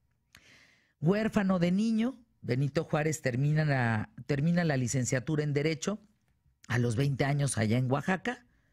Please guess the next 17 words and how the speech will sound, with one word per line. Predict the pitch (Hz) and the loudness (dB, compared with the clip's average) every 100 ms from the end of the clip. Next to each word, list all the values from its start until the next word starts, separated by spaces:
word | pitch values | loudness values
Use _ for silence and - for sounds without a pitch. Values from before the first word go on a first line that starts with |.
| _ _ _ _ _ _ - | _ _ _ _ _ _ -2
Mil | 170 175 | 2 2
ochocientos | 165 160 160 160 156 | 0 0 0 0 -2
cuarenta | - 156 160 165 | 0 -2 0 0
y | 175 | 2
seis | 220 247 269 - | 0 0 -2 -2
es | 165 | 0
electo | 175 170 165 175 | 2 0 0 -2
diputado | 151 131 143 165 160 165 | -2 -2 -2 0 0 -2
por | - 135 | -2 -2
su | 143 | -2
estado | 131 180 180 180 | -2 -2 0 0
ante | 165 | -2
el | 127 | -2
Congreso | - 117 131 139 147 | -2 0 0 0 0
de | |
la | 151 151 | 0 2
Unión | 170 196 226 | 2 2 -2